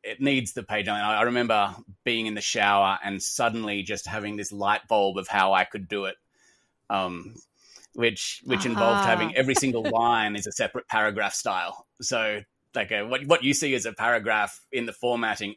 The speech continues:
Speaker 1: every single line is its own paragraph, um, was the only way I could go about it. But it was a, a lot of work.
Speaker 2: Wow.
Speaker 1: Mm.
Speaker 2: Wow. For, and you did that across six volumes.
Speaker 1: Yeah.
Speaker 2: Wow. <laughs>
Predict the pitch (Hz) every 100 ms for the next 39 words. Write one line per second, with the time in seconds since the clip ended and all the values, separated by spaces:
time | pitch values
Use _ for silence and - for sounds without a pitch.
0 | - 123 117 117 110 104 104 107 101 95
1 | 98 104 101 101 95 95 95 92 87 -
2 | - _ _ 92 92 95 95 101 90 90
3 | 90 87 101 98 87 87 87 87 - -
4 | - - - - 110 110 98 98 90 95
5 | - 110 104 110 95 85 82 190 196 226
6 | 247 254 247 226 202 180 170 180 _ _
7 | _ _ _ _ _ - 110 107 269 254
8 | 240 220 247 285 320 - - 285 254 262
9 | 269 277 247 233 226 202 - 233 - 214
10 | 220 202 170 - - - - _ 123 113
11 | 101 87 - - - _ _ 196 170 170
12 | 165 165 - - 311 - - 392 - 320
13 | - - 403 370 302